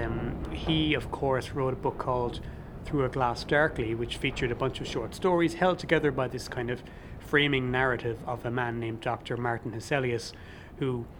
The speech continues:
at the time was one of the earliest, what we'll call psychic detectives,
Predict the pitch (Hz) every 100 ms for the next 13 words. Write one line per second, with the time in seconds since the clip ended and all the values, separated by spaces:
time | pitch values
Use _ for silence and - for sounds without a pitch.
0 | - - - - 135 - - 185 139 123
1 | 135 135 123 120 131 135 127 - 135 123
2 | 123 120 - - - - - - - 127
3 | - 120 113 127 117 117 120 - 131 -
4 | 117 113